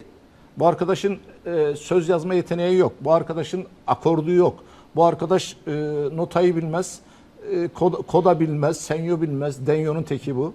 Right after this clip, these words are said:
E, bu arkadaş, <laughs> e, onu söyleyeyim. Dediğin gibi bu arkadaşların özellikle birçok toplantıya, e, büyük toplantılara, birlikte girdik lisanslama toplantılarına.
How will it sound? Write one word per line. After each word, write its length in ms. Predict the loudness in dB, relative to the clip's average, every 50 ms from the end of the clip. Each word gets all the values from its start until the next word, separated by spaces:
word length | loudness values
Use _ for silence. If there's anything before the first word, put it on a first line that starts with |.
| -12 -20 -20 -20 -20 -20 -8 -2
E, 300 | 2 2 4 4 2 0 0 0 2
bu 100 | 2 4
arkadaş, 520 | 2 2 0 -2 0 0 -2 -2 -4 -6 -8 -6 -6 -6
<laughs> 240 | -6 -6 -6 -6 -4
e, 40 | 0
onu 260 | 2 2 2 2 0
söyleyeyim. 320 | 0 -2 -2 -2 -2 -4 0
Dediğin 320 | 2 2 2 2 0 0 0
gibi 200 | 2 2 4 4
bu 80 | 4
arkadaşların 600 | 2 2 0 0 -2 -4 -4 -4 -4 -6 -4 -4 -4
özellikle 540 | -4 0 2 0 0 0 0 -2 -2 -2 -2
birçok 320 | -4 -2 0 -2 -2 0
toplantıya, 720 | -4 -4 -2 -2 -2 -2 -2 -4 -4 -2 -2 -2 -4 -6 -8 -6 -4
e, 340 | -2 -2 0 0 0 -2 -2 -4 -6 -8 -2
büyük 220 | 2 2 2 2 0
toplantılara, 840 | -4 -4 -4 -4 -6 -6 -6 -6 -6 -4 -4 -2 -2 -2 -2 -4 -6 -10 -8 -8
birlikte 380 | -6 -6 -6 -6 -4 -4 -4
girdik 220 | -4 -6 -8 -10 -10 -12
lisanslama 440 | -10 -8 -8 -8 -6 -6 -6 -8 -6
toplantılarına. 640 | -6 -8 -6 -6 -6 -6 -6 -6 -8 -6 -6 -8 -12